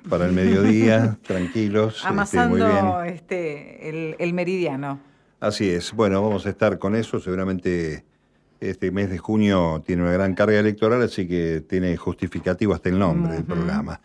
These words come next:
Speaker 1: Pero quiero hablar de varias cosas. En principio, eh, ¿cuál es el mecanismo que se está poniendo en marcha con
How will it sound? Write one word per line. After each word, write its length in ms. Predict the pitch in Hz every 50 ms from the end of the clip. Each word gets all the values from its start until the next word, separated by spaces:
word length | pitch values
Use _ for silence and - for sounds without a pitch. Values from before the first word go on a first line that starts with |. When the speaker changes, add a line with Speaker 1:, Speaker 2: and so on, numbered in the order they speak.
| _ - - - - - - _
Speaker 1:
Pero 200 | - 120 120 120
quiero 160 | - 165 151
hablar 180 | 147 151 160 160
de 460 | 147 147 139 135 131 127 123 120 120 120
varias 280 | 131 139 131 120 113
cosas. 520 | - 147 131 98 - - 110 104 101 - -
En 140 | 107 101
principio, 800 | 95 104 104 101 - - 147 147 - 151 147 139 127 113 101 95 92
eh, 500 | 92 92 92 90 87 87 87 85 82 - _ _ _ _ _ _ -
¿cuál 180 | - 117 123 143
es 180 | 139 - -
el 100 | 127 110
mecanismo 920 | 104 101 90 - 98 101 113 120 113 107 120 107 98 90 87 80 78 78 _ _ _ _ _ _ _ _ _ _
que 320 | - 98 92 92 90 92 82
se 200 | - - - 101
está 420 | 90 - - 107 104 98 92 87
poniendo 360 | 90 98 101 107 110 104 101
en 60 | 98
marcha 580 | 98 104 113 113 110 107 - - 95 90 85 -
con 580 | _ - 92 92 101 101 107 110 110 110 117